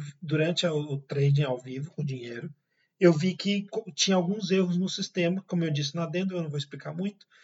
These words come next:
Tinha alguns erros no sis-, no programa mesmo, no robô, não na estratégia.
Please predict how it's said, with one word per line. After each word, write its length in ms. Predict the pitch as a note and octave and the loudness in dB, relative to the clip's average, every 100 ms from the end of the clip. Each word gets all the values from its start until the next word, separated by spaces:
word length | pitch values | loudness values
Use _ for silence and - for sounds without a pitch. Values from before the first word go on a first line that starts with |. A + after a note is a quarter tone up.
| - - _ _ _ _ | -20 -20 _ _ _ _
Tinha 140 | - G#3+ | 2 2
alguns 300 | G3 A3 G#3+ | 2 2 4
erros 260 | G#3 G3+ | 4 2
no 80 | G3+ | -2
sis-, 260 | - F#3 - | -4 -6 -2
no 240 | F#3+ A#3 B3 | 2 2 6
programa 460 | A3+ F3 F#3+ F#3 | 6 6 4 4
mesmo, 440 | E3 F3+ F3+ G3+ E3+ | 2 0 -2 -6 -4
no 120 | D#3+ | 0
robô, 480 | D3 D3+ C#3 F3 F#3+ - | 2 4 4 4 0 -4
não 220 | C#3+ G3+ | 0 0
na 80 | G3 | 0
estratégia. 720 | - D3+ - C3+ D3+ E3+ | -2 -2 -2 -4 -4 -6